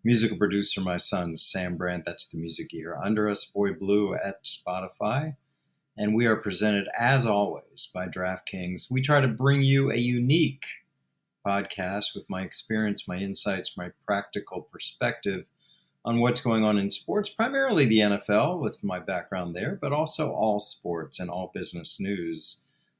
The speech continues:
I hope you get this bite-sized bite of information and goodness throughout that holds you through the week.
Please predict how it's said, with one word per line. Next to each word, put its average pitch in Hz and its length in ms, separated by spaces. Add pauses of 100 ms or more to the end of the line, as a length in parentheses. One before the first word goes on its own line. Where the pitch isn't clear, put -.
(120)
I 90 80
hope 101 160
you 90 140
get 104 220
this - 440 (300)
bite-sized 107 1000
bite 113 520 (180)
of 98 320
information 104 800
and 87 180
goodness 98 800
throughout 90 400
that - 160
holds 87 240
you 82 80
through 87 220
the 80 100
week. 82 400